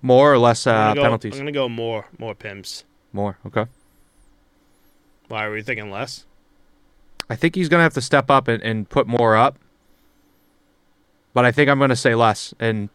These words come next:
Speaker 1: probably, uh, bank on, bank on an injury or something. Bank on him missing some games.
Speaker 2: Hmm.
Speaker 1: Maybe sent back down to the minors or something.
Speaker 2: Okay. Brandon Duhaime. Nice. All right, so I got more Pims for him. I think
Speaker 1: Cool.
Speaker 2: a team like this is gonna need a guy like that, you know?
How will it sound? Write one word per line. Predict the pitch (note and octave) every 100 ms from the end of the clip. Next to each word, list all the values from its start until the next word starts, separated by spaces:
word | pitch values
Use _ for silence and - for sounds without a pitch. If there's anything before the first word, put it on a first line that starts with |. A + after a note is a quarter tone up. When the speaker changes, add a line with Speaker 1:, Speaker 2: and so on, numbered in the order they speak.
| _
Speaker 1:
probably, | - B2 A2+ A2 A#2 A2+
uh, | A2 G#2+ G#2 G#2 _ _ _ _ -
bank | A#2 A2+
on, | A#2 A2 G#2+
bank | B2 B2
on | B2 A#2
an | A2
injury | A#2+ G#2+ G#2
or | G#2
something. | A2 G2 G#2+
Bank | A#2 A#2+
on | A#2+ A2+
him |
missing | A2 A2 A2
some | A#2+ A2
games. | A2+ A2 G#2+ - -
Speaker 2:
Hmm. | A#2+ A2
Speaker 1:
Maybe | B2+
sent | A2+ B2+ A2+
back | A#2 A2
down | A#2+ A#2
to |
the | G#2
minors | G#2 A2+ A2 G#2
or |
something. | G2+ G#2 A2 G#2 _ -
Speaker 2:
Okay. | G#2+ G2+ G2 - _ _ _ _ - _
Brandon | G2+ G#2 A#2+ A2
Duhaime. | G#2+ G#2 G#2 G2+ _ _ _ _ - - - - - _ _ _ -
Nice. | F3 F2+ - - _ - - _
All | C3+
right, | A2+ G2+ -
so | G2+
I | G#2
got | B2+
more | B2 A2
Pims | - A2 G2
for | -
him. | G2 F#2+ F#2 _ _ _ _ _ _ _ _ _ _ _ _ _ -
I |
think | F3+
Speaker 1:
Cool. |
Speaker 2:
a | C#3+
team | - G3+
like | G3 E3+
this | F3+ D#3+
is | C#3
gonna | D3 D3 C3
need | B2+
a | A#2+
guy | A2 G2+
like | G2 -
that, | G2 - -
you |
know? | G#2 G#2+